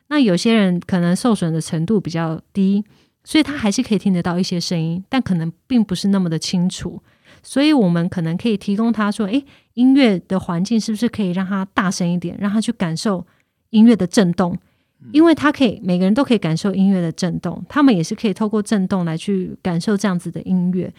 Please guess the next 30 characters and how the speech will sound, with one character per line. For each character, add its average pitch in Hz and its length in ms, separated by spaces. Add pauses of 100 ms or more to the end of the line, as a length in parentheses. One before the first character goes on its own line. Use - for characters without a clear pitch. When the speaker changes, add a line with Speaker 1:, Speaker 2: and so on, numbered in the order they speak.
(260)
Speaker 1:
那 269 120
如 247 180
果 226 160
歌 233 300
词 165 560
有 175 180
人 170 160
帮 185 120
他 202 160
翻 202 260
译 214 80
成 170 220
手 170 340
语， 180 180 (540)
比 240 160
起 220 160
他 196 160
看 233 260
见 202 300
文 170 300
字 208 340 (420)
的 190 140
距 220 240
离 165 140
会 165 180
是 - 100
更 202 240
近 175 220
一 170 60
点， - 180